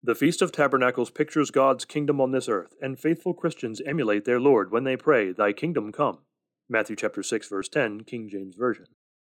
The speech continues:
This will usher in the time when the promise described in Revelation chapter twenty, verse six will be fulfilled.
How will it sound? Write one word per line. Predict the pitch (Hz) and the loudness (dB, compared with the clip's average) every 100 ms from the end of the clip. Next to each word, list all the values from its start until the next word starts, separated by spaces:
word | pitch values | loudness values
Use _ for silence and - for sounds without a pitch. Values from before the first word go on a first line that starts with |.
| _ _ _ _ _ _ - | _ _ _ _ _ _ 0
This | 156 185 | 0 4
will | 175 | 4
usher | 160 - 147 | 4 2 2
in | 123 | 2
the | 123 | 0
time | 113 117 101 101 | 0 0 0 0
when | 131 | -4
the | |
promise | 123 156 170 170 | -2 0 0 -2
described | - 143 147 139 135 | -4 -2 2 2 2
in | 135 | 0
Revelation | 131 135 139 131 135 | 2 4 2 0 -4
chapter | 135 139 | -4 -4
twenty, | 131 143 135 | -2 -2 0
verse | 131 127 | 0 0
six | 139 127 120 | -2 -4 -2
will | 117 | 0
be | 117 | 0
fulfilled. | 113 120 - 104 82 - | -2 -4 0 -2 -2 -12